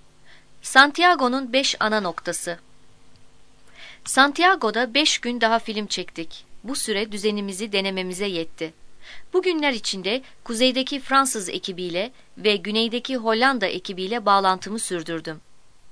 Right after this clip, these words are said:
Elena da çok başarılı ilişkiler kurdu. Yavaş yavaş hem yeraltı örgütünün önderleriyle hem de gizlenmeden çalışan üç beş siyasal kişiyle yapmak istediğim söyleşileri gerçekleştirmeyi başardım.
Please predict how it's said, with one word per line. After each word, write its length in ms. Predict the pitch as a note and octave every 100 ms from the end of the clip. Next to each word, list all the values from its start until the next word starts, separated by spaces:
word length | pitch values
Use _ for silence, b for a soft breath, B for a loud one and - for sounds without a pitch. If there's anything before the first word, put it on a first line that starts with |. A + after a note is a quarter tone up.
| B B B -
Elena 360 | C4 F4 C4+
da 140 | A3 B3+
çok 260 | D4 D4
başarılı 380 | A3 G#3+ G#3 G#3
ilişkiler 580 | G#3+ F#3+ - G3+ F#3+ F3+
kurdu. 420 | - E3 D#3+ D#3+ - B B B
Yavaş 380 | A3 A#3 C4+ -
yavaş 360 | G3 F#3 E3 - B B
hem 220 | C#4+ D#4
yeraltı 480 | B3+ C4 A#3 G3 G#3
örgütünün 640 | D#3+ F3 F#3 F#3+ F3+ -
önderleriyle 880 | F#3 F#3 F#3+ F#3+ F#3+ F#3 D#3+ F3+ B3+ B B
hem 220 | B C4+ B3+
de 60 |
gizlenmeden 720 | G#3+ G#3+ G3+ C4 A#3+ F3+ F3 F3
çalışan 520 | G3+ F#3+ - G#3 A3+
üç 220 | - - -
beş 200 | A#3+ -
siyasal 460 | G#3 G3+ - G#3+
kişiyle 520 | G#3 - - F#3+ E3 G#3+ B B
yapmak 340 | G3+ - B3
istediğim 380 | - A3+ G3+ G#3+
söyleşileri 680 | - G3+ F#3 F3+ F3+ F3+ F#3
gerçekleştirmeyi 920 | F#3+ F3+ - F3 F3 - F3+ E3+ F3+
başardım. 540 | F3 E3 E3 D#3 D3+